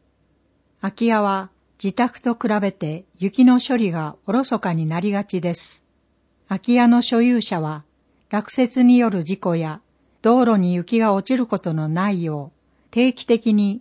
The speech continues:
空き家の様子を確認し、雪下ろしをするなど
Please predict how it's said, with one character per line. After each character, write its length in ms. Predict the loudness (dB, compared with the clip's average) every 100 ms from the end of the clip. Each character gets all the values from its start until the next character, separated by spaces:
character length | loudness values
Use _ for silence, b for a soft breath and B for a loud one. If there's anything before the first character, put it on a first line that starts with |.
| -10
空 120 | -12
き 160 | -2 0
家 140 | 2
の 180 | 2 2
様 220 | 0 -2
子 160 | -4 -4
を 140 | -4
確 300 | -6 -6 -2
認 240 | 0 0
し、 360 | -4 -6 -8 -8 _ _ _ _
雪 300 | -6 -4 2 2
下 100 | 2
ろ 120 | 0
し 180 | -2 -2
を 100 | -2
す 160 | -2
る 120 | -2
な 160 | -2 -2
ど 200 | -6